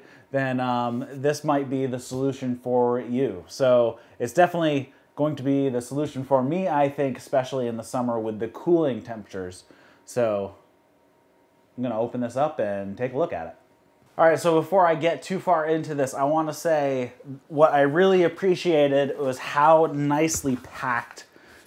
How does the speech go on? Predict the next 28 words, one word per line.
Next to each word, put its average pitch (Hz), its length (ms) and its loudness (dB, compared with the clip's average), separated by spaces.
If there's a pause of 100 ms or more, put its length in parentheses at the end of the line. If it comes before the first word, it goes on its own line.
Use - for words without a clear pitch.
(120)
this, 117 320 -2
uh, 95 400 2 (580)
item 131 380 6
was. 113 500 2
It 123 120 -10
wasn't, 135 520 0 (240)
like, 107 200 -2
loosely 151 420 2
in 151 140 2
there. 143 260 6
They 123 160 -2
got 113 240 0
nice 151 500 2
big 143 600 -2 (500)
pieces 147 420 0
of 117 120 0
foam 143 440 4
at 113 160 0
all 123 220 6
the 107 80 -4
corners, 147 540 0
holding 143 360 0
it 110 80 -8
centered 165 460 -2
in 139 120 0
the 117 60 0
box. 113 640 2 (400)
So 113 480 0